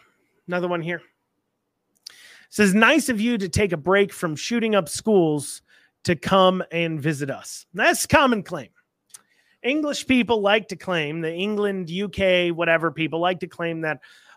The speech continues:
America's awfully and horribly violent because we have guns and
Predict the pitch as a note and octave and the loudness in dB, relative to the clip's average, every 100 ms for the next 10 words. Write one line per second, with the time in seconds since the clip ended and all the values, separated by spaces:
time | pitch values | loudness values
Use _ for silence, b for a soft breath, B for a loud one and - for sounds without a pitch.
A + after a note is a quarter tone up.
0 | b F3+ A#3+ B3+ A3+ G3 G3+ G3+ - G3+ | b -2 2 2 2 2 2 2 -2 -4
1 | G3 F#3 F3 D#3 F3 G3 F3+ F3+ D#3+ D#3 | -2 -2 -4 -2 0 0 0 0 2 0
2 | D3+ D3+ D3+ D3 D#3+ C#3 F#3 F3+ D3+ D#3+ | -2 -6 -10 -8 -8 -4 0 0 0 -2
3 | D#3+ D#3 C3+ C3+ | -2 -4 -6 -10